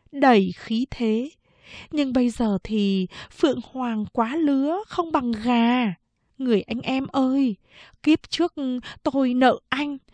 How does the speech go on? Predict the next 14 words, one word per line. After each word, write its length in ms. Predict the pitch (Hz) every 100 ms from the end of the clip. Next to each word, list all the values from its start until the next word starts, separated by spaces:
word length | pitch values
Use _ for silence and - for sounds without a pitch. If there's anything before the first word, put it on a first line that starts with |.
| - - _
anh 340 | 269 254 247 247
cũng 260 | 277 302
đừng 160 | 311 220
hỏi 320 | 190 226 175 185
vì 160 | 240 185 -
sao, 360 | 269 269 277 - _ _ _
tôi 300 | 311 254 233 -
cũng 260 | - 285
không 260 | - 339 294
muốn 160 | 294
biết 220 | 302 466 -
vì 260 | 311 220
sao 360 | 165 269 262 277
nữa. 280 | 262 -